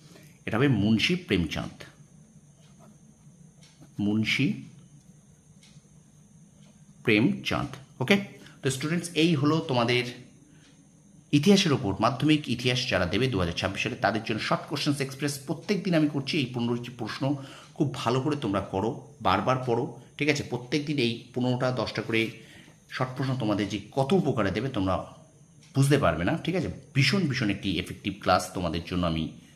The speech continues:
নিয়ে এসেছি। চলছে সোম, বুধ, শুক্র ইতিহাসের ওপর শর্ট কোশ্চেন্স এক্সপ্রেস এবং মঙ্গল, বৃহস্পতি, শনি, শনি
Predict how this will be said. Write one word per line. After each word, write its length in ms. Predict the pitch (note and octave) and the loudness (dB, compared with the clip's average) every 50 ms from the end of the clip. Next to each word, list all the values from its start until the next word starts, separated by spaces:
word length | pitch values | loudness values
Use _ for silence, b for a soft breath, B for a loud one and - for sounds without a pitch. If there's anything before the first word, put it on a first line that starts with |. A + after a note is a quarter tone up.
| B B B | B B B
নিয়ে 200 | G2 G#2 B2 C#3 | 2 6 8 8
এসেছি। 320 | C#3+ C#3 - - - F3 E3+ - - - - - - - - | 8 6 4 0 -4 -6 -8 -10 -12 -20 -20 -20 -18 -8 -2
চলছে 380 | - C3 C3+ C#3 - F3 F3 | 0 0 0 0 -2 -4 -4
সোম, 300 | E3+ - - D3+ D3+ D#3 | -4 -2 2 2 4 4
বুধ, 140 | C#3+ C#3+ C3+ | 2 0 0
শুক্র 540 | - - A#2+ A2 - - B2+ B2+ C3 - B B B B B B | -2 -4 -6 -6 -4 -2 0 0 -2 -2 B B B B B B
ইতিহাসের 400 | B2 A#2 - E3 D#3+ - D#3 C3+ | -4 0 2 2 2 2 2 -2
ওপর 140 | B2+ C3 - | -2 -2 -2
শর্ট 240 | - - A2+ - | -2 -2 -4 -4
কোশ্চেন্স 380 | - - A#2 - - C3 B2+ C3 | -4 -6 -6 -4 -4 -4 -4 -4
এক্সপ্রেস 420 | C3 C3 - - D3 D3+ D3 - - B B B B B B B | -6 -8 -6 -6 -6 -6 -6 -6 -12 B B B B B B B
এবং 260 | B A2+ A#2 A2 A2 G#2 | B 0 0 2 2 2
মঙ্গল, 300 | G#2 A#2 B2 C3 D3 D3 | 2 2 2 2 2 2
বৃহস্পতি, 400 | B2+ A2 G2 - - F#2+ F2+ F2 | 0 0 -4 -4 -4 -6 -6 -6
শনি, 380 | - - F#2+ G2 G2+ G2+ G2 - | -6 -2 0 2 2 2 2 -2
শনি 360 | - - A2 A2+ C3 D3 | -2 0 0 2 2 0